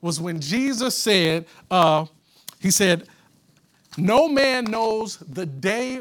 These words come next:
or the hour except for the Father, not even the Son." And then I read this, and then, so, so Jesus may not know the day or the hour, but he knows exactly what's going to happen and how it plays out.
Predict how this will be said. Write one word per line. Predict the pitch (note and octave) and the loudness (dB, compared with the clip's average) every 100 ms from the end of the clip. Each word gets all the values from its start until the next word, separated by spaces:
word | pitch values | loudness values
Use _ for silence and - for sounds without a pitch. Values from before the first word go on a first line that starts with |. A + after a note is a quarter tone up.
| - | -8
or | G3 F#3+ | -6 -6
the | G#3 - | -8 -10
hour | D#3+ D3+ B2+ B2 A#2+ _ _ _ _ | -12 -10 -12 -16 -20 _ _ _ _
except | D3+ - - G#3 F#3 | -12 -10 -8 -8 -8
for | F#3+ | -10
the | F3 F3+ | -10 -10
Father, | - D3 A#2+ A#2 B2 _ _ _ - | -10 -12 -12 -20 -20 _ _ _ -6
not | F3 G3 - | 0 0 -2
even | G3+ G#3 F#3+ F#3+ | -6 -6 -6 -6
the | F3+ F3 | -8 -8
Son." | - G3 D3 B2 A#2+ - - - | -6 -6 -8 -12 -18 -20 -10 -2
And | E3 | 2
then | F3+ | 2
I | F3+ | 2
read | F3+ A#3 A3+ | 2 0 2
this, | G3+ G3 F#3+ | 2 2 0
and | F3 | 0
then, | F#3 F3+ F3 - - | 0 0 -4 -10 -14
so, | - G3 - - | -4 -2 -2 -6
so | G3 | -6
Jesus | D3+ G3+ D#4 C#4+ B3 | -2 0 0 0 -2
may | B3 C4+ | -2 -2
not | C4+ A#3+ | -2 -4
know | A3+ | -6
the | G3 | -6
day | D#3+ G3 B3 | -4 0 2
or | C4+ B3+ | 2 0
the | B3 C4 - | -4 -10 -6
hour, | B3 G3 D#3 D3 - _ _ _ | -4 -4 -4 -10 -16 _ _ _
but | E3+ | -4
he | F3 F3 | -2 -2
knows | F3 G#3 G3 | -4 -2 -4
exactly | E3 C3+ A#2+ - A3+ - - C3 A#2 _ _ _ - | -6 -10 -10 -6 -6 -6 -14 -18 -20 _ _ _ -14
what's | C#3 - | -12 -10
going | E3 E3+ F3 | -6 -6 -6
to | E3 | -8
happen | D#3+ C#3 C3+ C3 _ _ - | -8 -10 -16 -20 _ _ -10
and | D3 | -6
how | C#3 E3+ E3+ E3 | -2 0 0 -2
it | D3+ | -6
plays | F3 E3 D#3+ D3 | -2 -2 -2 -2
out. | D3 B2 | -4 -6